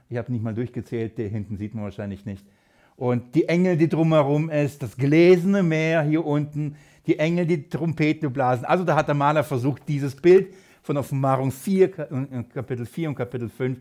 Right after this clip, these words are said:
mal zu malen. Der Punkt ist, er war nicht, er ist nicht Johannes und er war nicht im Himmel.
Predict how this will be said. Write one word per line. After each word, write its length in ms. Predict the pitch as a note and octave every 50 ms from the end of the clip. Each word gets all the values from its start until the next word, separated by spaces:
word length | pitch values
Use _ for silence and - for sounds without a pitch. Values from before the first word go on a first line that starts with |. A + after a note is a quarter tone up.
| - - - _ _ _ _ _ -
mal 260 | A#2 A#2+ B2 C3+ C3+
zu 140 | - - E3
malen. 480 | D3+ D3+ D3 D#3+ E3 D3 B2 G#2 F#2+ - _ _ _ _ _ _ _ _ _ _ - - - _ _ _ _ _ _ _ _ _ _ _ -
Der 60 | -
Punkt 300 | - - F#3+ A3 A3+ F3+
ist, 140 | D#3 D#3 -
er 120 | C3+ B2+
war 120 | C3+ D3+
nicht, 380 | D#3+ D3+ - - - - - -
er 60 | D3+
ist 100 | D3+ -
nicht 160 | D#3+ D3 -
Johannes 340 | D3+ D3 C3+ D3 F3+ F#3+ -
und 80 | D3 C3+
er 100 | C3 B2+
war 100 | D3 F3
nicht 140 | D#3 A#2+ A2+
im 120 | B2 B2
Himmel. 340 | A#2+ F3+ F3 C#3+ D3+ F#3